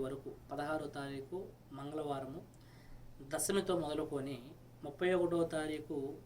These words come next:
బుధవారము ఏకాదశితో ముగిసేటటువంటి ఈ తిథుల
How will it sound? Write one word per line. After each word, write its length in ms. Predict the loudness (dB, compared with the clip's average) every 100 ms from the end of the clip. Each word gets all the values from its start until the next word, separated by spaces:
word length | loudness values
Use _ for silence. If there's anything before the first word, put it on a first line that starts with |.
| -10
బుధవారము 600 | 0 4 6 6 4 0 -6 -10 -18 -20 -16 -4 0
ఏకాదశితో 600 | 2 4 4 4 0 0 0
ముగిసేటటువంటి 800 | 0 -4 -4 -4 -4 -6 -8 -10 -10 -10
ఈ 20 | -8
తిథుల 240 | -2 -2